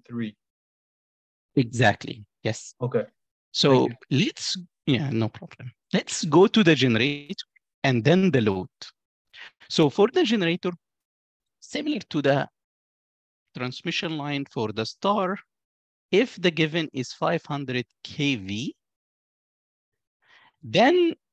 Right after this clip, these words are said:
Speaker 2: you need to solve the, and, uh, use the phase. You have to divide it by the, this value by square root three to get the magnitude for this voltage. Okay, of course, there is, um,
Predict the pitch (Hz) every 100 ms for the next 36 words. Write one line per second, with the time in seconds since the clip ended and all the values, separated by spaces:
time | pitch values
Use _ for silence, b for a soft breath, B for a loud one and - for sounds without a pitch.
0 | _ _ 139 127 131 - 120 - 135 110
1 | 104 98 _ _ - 113 98 98 101 -
2 | 117 120 110 110 98 - 208 202 - _
3 | _ _ 151 - 120 - 123 101 98 117
4 | 110 107 98 _ _ _ - 104 101 101
5 | 101 101 101 104 - 117 120 - - 120
6 | 113 110 104 95 104 101 101 101 98 -
7 | - 120 110 110 - - - _ _ _
8 | - 104 117 113 107 107 98 - - -
9 | - - _ - - 90 98 - - 98
10 | - - - - - _ _ _ _ _
11 | _ _ _ _ _ _ _ - - B
12 | B 120 - 139 - 143 120 104 98 120
13 | 104 98 98